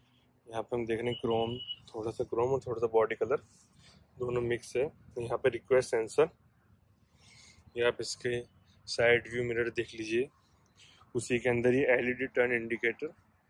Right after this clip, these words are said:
और ये गाड़ी के हैं alloy wheel, ये इसमें Apollo का tire आता है company से, उस time पे जो भी आता होगा ये Apollo का टायर दे रही है company।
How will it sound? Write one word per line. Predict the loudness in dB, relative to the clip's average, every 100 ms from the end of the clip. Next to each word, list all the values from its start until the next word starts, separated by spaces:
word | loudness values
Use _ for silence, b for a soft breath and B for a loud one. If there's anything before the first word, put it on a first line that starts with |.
| _ _ _ _ _ _ B B B B B -8
और | -4 0
ये | 2
गाड़ी | 6 4 4 2
के | 0
हैं | -2 -6 -8 _ _ _ _ _ b b _ _ _ 0
alloy | 2 2 0
wheel, | 0 -2 -4 _ _ _ _ _ _ _ _ _ -18
ये | -12 -8
इसमें | -6 -6
Apollo | -6 -4 2 2 2
का | 0
tire | 0 2 4
आता | 2 0 -4
है | -4 -10 _ _ _ b b b b _
company | -6 -4 -6 -6
से, | -4 -4 -4 _ _ _ _ _ _ _ _ _
उस | -8 2
time | 2 2
पे | 0
जो | 0
भी | 2
आता | 2 2 2
होगा | 2 2
ये |
Apollo | 0 0 -2 -2
का | -2
टायर | 0 0
दे | -2
रही | -6
है | -6
company। | -6 -10 -12